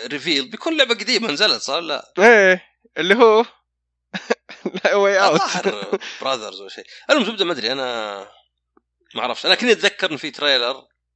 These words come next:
Speaker 1: اللعبة جديدة لهم،
Speaker 2: مم.
Speaker 1: بس إنها ما هي ب-، يعني، آه، ما هي ب-، آه، شو يسمونه؟ آه، يعني، ما،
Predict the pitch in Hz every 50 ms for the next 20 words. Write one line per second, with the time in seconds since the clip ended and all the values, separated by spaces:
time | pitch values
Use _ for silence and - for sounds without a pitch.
0 | _ _ _ _ _ _ _ _ _ _ _ _ - 113 123 139 123 113 107 113
1 | - 107 117 127 110 110 110 110 113 110 117 127 143 143 - _ _ _ _ _
2 | _ _ _ - 131 120 98 95 101 107 143 135 127 117 123 120 120 135 131 131
3 | 131 117 104 110 110 95 95 101 101 101 98 95 92 95 92 95 92 92 92 90
4 | 90 92 92 _ _ _ _ _ _ _ _ _ _ _ _ _ _ _ _ _
5 | _ _ _ _ _ _ _ _ _ _ _ _ _ _ _ _ 135 131 123 131
6 | 143 139 135 120 110 _ _ - - _ - 104 104 101 101 101 98 98 98 95
7 | - - - 107 107 104 101 101 95 92 98 98 101 92 87 90 90 90 85 85
8 | 85 - - 117 123 127 131 135 139